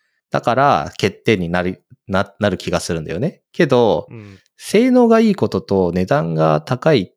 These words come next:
Speaker 1: ことっていうのは、トレードオフだから、それは欠点にしちゃダメなんじゃないかと。
Speaker 2: しかるべき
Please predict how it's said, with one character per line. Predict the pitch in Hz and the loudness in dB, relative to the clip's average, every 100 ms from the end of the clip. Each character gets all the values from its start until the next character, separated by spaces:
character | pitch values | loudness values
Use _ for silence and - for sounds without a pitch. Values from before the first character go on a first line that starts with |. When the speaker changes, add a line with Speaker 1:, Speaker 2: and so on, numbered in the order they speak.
| - | -10
Speaker 1:
こ | 95 | -4
と | - | -4
っ | - | -6
て | - | -8
い | 85 | -6
う | |
の | 80 | -2
は、 | 85 87 - _ _ _ | 0 0 -4 _ _ _
ト | - | -2
レ | 127 202 | 2 4
ー | |
ド | 214 | 2
オ | 214 | 0
フ | 95 | -2
だ | 78 | -6
か | - | -4
ら、 | 82 76 - _ _ _ _ _ - | -4 -4 -8 _ _ _ _ _ -4
そ | 127 | 0
れ | |
は | 175 | 0
欠 | - | -2
点 | 107 - 220 | -4 -6 -4
に | 156 | -4
し | |
ち | - | -4
ゃ | |
ダ | - 85 | -6 0
メ | 175 | 2
な | |
ん | 123 | 2
じ | 82 | 2
ゃ | |
な | 73 | -4
い | |
か | - | -8
と。 | - - _ _ _ | -14 -18 _ _ _
Speaker 2:
し | - - | -18 -2
か | 156 | 2
る | 156 | 4
べ | 143 156 | 2 0
き | - 87 - | -2 -10 -12